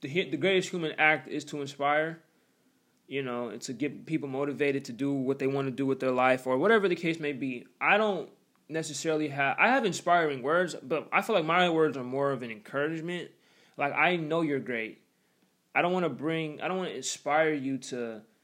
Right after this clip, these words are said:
do something that you've always wanted to do. No, no, no, no, no, no, no. I feel like you've always wanted to do it. You just need somebody to tell you, "Bro, get off your ass.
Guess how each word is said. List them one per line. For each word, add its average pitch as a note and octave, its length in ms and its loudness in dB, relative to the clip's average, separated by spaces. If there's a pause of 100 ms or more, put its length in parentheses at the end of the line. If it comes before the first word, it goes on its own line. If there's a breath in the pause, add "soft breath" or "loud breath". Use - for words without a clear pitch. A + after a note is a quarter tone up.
(1160)
do F#3 200 4
something E3 380 0
that D3 160 -2
you've D#3 120 -6
always D#3+ 320 4
wanted C#3 300 -4
to A#2+ 80 -12
do. C3 380 4
No, D#3 140 -6
no, E3 100 -4
no, D#3+ 100 -4
no, D3+ 100 -4
no, C#3+ 120 -4
no, C3 100 -4
no. B2 160 -8
I D3+ 80 4
feel F#3+ 180 2
like E3 360 4
you've C#3+ 240 -4
always E3+ 240 4
wanted E3+ 220 -2
to A#2 40 -14
do D#3+ 280 6
it. C3 120 0
You C3 80 -8
just D3+ 100 -8
need E3+ 100 -2
somebody C#3+ 340 -2
to B2 40 -6
tell E3 280 -2
you, C#3 160 -2
"Bro, B2+ 400 -4 (380 soft breath)
get D3 100 2
off D#3+ 200 2
your C#3+ 160 -4
ass. D3 540 2